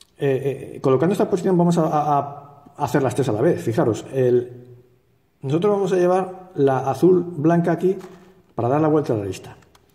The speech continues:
Nosotros cuando demos la vuelta a la lista, la azul rosa se va a poner arriba.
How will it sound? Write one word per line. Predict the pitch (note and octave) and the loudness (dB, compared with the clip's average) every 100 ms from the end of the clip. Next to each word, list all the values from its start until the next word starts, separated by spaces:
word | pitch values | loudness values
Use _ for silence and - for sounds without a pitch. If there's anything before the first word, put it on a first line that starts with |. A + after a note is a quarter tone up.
| _ - _ | _ -20 _
Nosotros | D#3 G#3+ | -4 0
cuando | F#3 | 2
demos | E3 F#3 | 4 4
la | F#3 | 4
vuelta | F3+ F3+ | 4 4
a | F3 | 2
la | |
lista, | G#3 - E3 - - - | 0 -2 -4 -4 -12 -4
la | B2+ A#2+ | -2 0
azul | A2+ D3+ D#3+ | 2 4 4
rosa | E3+ E3+ F#3 - - - - _ | 4 0 -2 -4 -14 -20 -20 _
se | - | -6
va | A#2 | -4
a | A2+ | 0
poner | A#2 A#2 | 0 0
arriba. | B2 G3 | 2 2